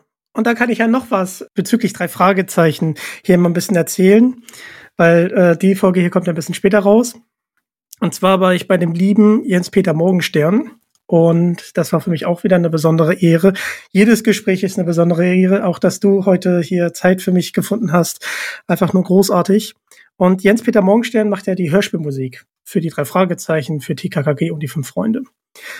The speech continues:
Und dann waren wir halt im, im Studio. Und, äh, ich hab mich wahnsinnig über diese Einladung gefreut. Und die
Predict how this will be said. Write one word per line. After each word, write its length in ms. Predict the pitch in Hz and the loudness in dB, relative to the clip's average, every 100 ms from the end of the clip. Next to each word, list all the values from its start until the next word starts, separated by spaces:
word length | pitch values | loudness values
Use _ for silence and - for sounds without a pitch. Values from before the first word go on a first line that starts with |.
| - | -8
Und 360 | - 170 165 - | 0 2 2 0
dann 120 | 160 | 0
waren 160 | 160 196 | 2 2
wir 120 | 196 | 2
halt 160 | 180 185 | 2 -2
im, 340 | 170 165 165 | -4 -4 -4
im 220 | 170 165 | -2 -2
Studio. 400 | 160 196 208 240 277 254 - _ _ _ _ _ _ _ _ _ _ _ _ _ | 0 2 4 6 4 2 -8 _ _ _ _ _ _ _ _ _ _ _ _ _
Und, 540 | - 175 175 175 - - | 2 4 4 0 -4 0
äh, 300 | 170 170 170 | 4 4 2
ich 120 | 190 | -4
hab 120 | 214 | -4
mich 200 | 175 - - 311 | -4 -6 -10 -12
wahnsinnig 500 | 160 160 202 202 185 | -8 -2 0 0 -2
über 140 | 185 160 | -4 -6
diese 200 | 160 165 | -6 -8
Einladung 380 | 160 160 160 156 | -4 -4 -4 -8
gefreut. 480 | 147 - 160 190 - - - - - - | -8 -2 -2 -2 -8 -14 -12 -14 -16 -8
Und 640 | - 175 175 175 - - - _ _ | 0 2 4 0 -4 -14 -20 _ _
die 240 | 190 185 | 2 2